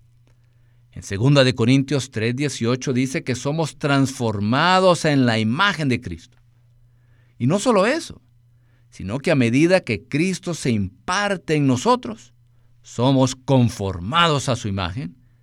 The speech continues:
pues tomamos su forma interiormente a la imagen del Hijo primogénito de Dios, tal como dice en Romanos ocho veintinueve. Finalmente,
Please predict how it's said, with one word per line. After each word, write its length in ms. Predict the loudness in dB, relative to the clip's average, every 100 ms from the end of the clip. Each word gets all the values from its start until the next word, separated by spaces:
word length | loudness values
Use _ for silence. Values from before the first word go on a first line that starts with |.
| _ _ _ _ _ -6
pues 380 | 0 2 0 -2
tomamos 580 | 0 2 4 4 4 0
su 180 | 0 -4
forma 600 | 0 2 2 2 0 -2 -6
interiormente 1300 | -2 2 2 0 -2 0 0 2 0 0 -4 -6 -8
a 60 | -2
la 100 | 2
imagen 720 | 4 4 2 0 -2 -6 -4
del 180 | -2 -2
Hijo 380 | -2 0 -4
primogénito 720 | -2 -2 -2 -4 -4 -4 -4 -6
de 100 | -6
Dios, 480 | -8 -10 -14 -20 _ _ _ -8
tal 180 | -8
como 240 | -2 0 2
dice 340 | 2 0 -2
en 100 | -6
Romanos 640 | -2 2 4 4 2 -2 -6 -6
ocho 320 | -6 -4 -4
veintinueve. 580 | -4 -6 -10 -12 -16 _ _ _ _ _ _ _ _ _ _ _
Finalmente, 880 | 0 4 6 4 2 -2 -10 -16